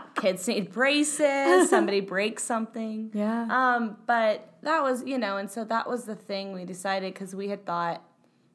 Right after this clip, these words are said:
Speaker 1: "I think once we have kids, this isn't gonna be very easy."
Speaker 2: You were right.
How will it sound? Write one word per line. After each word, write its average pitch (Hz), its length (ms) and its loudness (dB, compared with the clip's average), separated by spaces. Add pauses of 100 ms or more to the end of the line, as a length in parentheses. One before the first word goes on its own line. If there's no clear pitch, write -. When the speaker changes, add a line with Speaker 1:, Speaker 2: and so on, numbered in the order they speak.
(100)
Speaker 1:
"I 185 80 -12
think 220 360 -6
once 233 280 2
we 254 100 4
have 202 220 -2
kids, 170 320 -6
this 185 200 -8
isn't 208 340 -2
gonna 196 220 2
be 180 220 -8
very 156 360 -10
easy." - 440 -12
Speaker 2:
You 180 220 0
were 190 120 4
right. 156 440 2